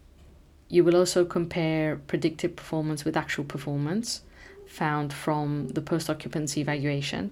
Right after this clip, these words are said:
to help optimize the operation and maintenance of the building. So live asset information for facilities management should be maintained throughout the life of the building to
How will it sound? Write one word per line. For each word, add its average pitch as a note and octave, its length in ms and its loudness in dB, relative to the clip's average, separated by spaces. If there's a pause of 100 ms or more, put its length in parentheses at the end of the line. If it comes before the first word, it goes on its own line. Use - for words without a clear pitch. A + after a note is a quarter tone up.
(100)
to - 80 0
help D#3 440 0 (460)
optimize D#3 500 0
the D#3 60 2
operation D#3 500 0
and D3 100 -2
maintenance D3 440 -4
of C#3+ 100 -8
the D3 60 0
building. D#3 480 0 (600)
So - 220 0
live E3 380 4
asset D#3 320 0
information D#3 640 -2
for C#3+ 600 0
facilities D3+ 600 -2
management C#3+ 540 0
should E3+ 220 0
be D#3 100 -2
maintained D3 480 -2
throughout D3 280 -4
the D#3+ 60 -6
life C#3+ 240 0
of C#3+ 100 -4
the D3 80 -4
building C#3+ 560 0 (560)
to C#3+ 400 0